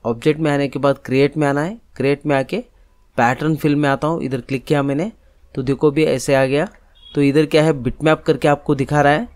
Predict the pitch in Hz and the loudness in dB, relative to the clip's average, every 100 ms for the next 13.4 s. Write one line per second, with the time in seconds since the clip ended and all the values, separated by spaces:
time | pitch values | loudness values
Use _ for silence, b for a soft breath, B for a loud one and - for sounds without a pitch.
0 | _ - 117 120 147 147 165 143 - 147 | _ -6 -4 0 0 2 2 2 2 2
1 | 135 135 143 143 202 - _ _ _ 135 | 2 2 2 2 2 -2 _ _ _ -8
2 | - 143 147 151 - 139 - 123 120 147 | -6 0 2 2 0 -2 -2 -4 0 2
3 | 139 131 139 196 - _ _ _ _ _ | 2 2 2 0 -4 _ _ _ _ _
4 | _ _ _ - - 139 139 139 151 156 | _ _ _ -20 -8 -4 -2 0 2 2
5 | 139 156 - 135 143 135 143 160 147 - | 2 0 -2 2 2 0 -2 2 2 0
6 | b b b _ 123 - 147 151 135 147 | b b b _ -14 -4 2 4 4 4
7 | 226 b b b - 139 165 165 170 175 | 2 b b b -6 0 2 2 2 2
8 | 160 - 180 147 117 95 104 127 147 147 | 2 2 2 4 0 -4 -6 -4 0 2
9 | 156 147 156 - 160 143 151 156 156 160 | 4 4 2 2 2 4 4 2 2 0
10 | 151 151 143 139 143 143 202 - _ _ | 0 0 2 2 4 4 0 -6 _ _
11 | _ _ - 147 165 160 170 160 160 160 | _ _ -2 4 4 4 0 0 2 2
12 | 147 151 156 147 160 147 151 123 127 - | 0 -2 -2 0 -2 0 0 2 0 0
13 | 147 151 175 | 0 0 0